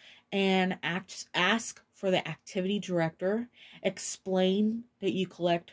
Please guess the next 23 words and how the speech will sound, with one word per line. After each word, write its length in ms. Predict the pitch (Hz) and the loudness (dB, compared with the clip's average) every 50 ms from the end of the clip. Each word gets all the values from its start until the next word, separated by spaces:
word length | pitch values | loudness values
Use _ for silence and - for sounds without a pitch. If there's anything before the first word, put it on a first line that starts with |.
| - _ _ | -20 _ _
realistic 640 | 170 175 175 175 175 170 170 - - - 208 - _ | 0 2 2 4 2 2 0 -2 -6 -8 -10 -10 _
dolls 500 | 175 156 156 156 165 180 190 - - - | -4 -2 -2 -2 -2 -4 -4 -6 -6 -4
and 120 | 185 180 | -4 -4
that 100 | 175 - | -2 -2
you 140 | - 170 170 | -2 -2 -4
would 100 | 165 165 | -2 -2
like 160 | 165 170 170 | -6 -6 -6
to 80 | - 175 | -8 -10
bring 260 | 170 170 165 170 180 | -8 -4 -4 -2 -2
'em 140 | 196 196 175 | -2 -2 0
in 340 | 160 160 160 170 185 196 - - - - - - _ _ | 0 0 0 -2 -4 -6 -8 -14 -20 -20 -20 -20 _ _
and, 400 | 175 175 170 170 165 165 165 165 | -2 0 2 2 2 2 2 0
uh, 420 | - - 170 165 160 160 156 165 170 - _ _ _ _ _ _ _ _ | -2 -2 -2 0 0 0 -2 -4 -6 -8 _ _ _ _ _ _ _ _
see 300 | - - - 208 202 196 | -8 -4 -2 0 0 0
if 100 | 185 190 | 0 -2
it's 160 | - - - | -4 -4 -4
something 400 | - - 190 170 170 180 185 175 | -2 -2 -2 -2 -2 -4 -4 -4
that 140 | 175 - - | -4 -6 -4
the 80 | 170 | -2
residents 500 | 170 165 160 165 165 175 165 160 156 - | 0 0 0 0 -2 -4 -6 -6 -6 -8
would 120 | - 165 160 | -8 -6 -4
enjoy. 500 | 160 165 165 214 269 294 262 - - - _ _ _ _ - - - - _ _ - | -4 -2 -2 -2 -4 -4 -6 -8 -12 -20 _ _ _ _ -20 -20 -20 -20 _ _ 0
And 480 | 196 196 190 190 185 185 180 180 180 | 2 4 6 6 6 4 4 2 -2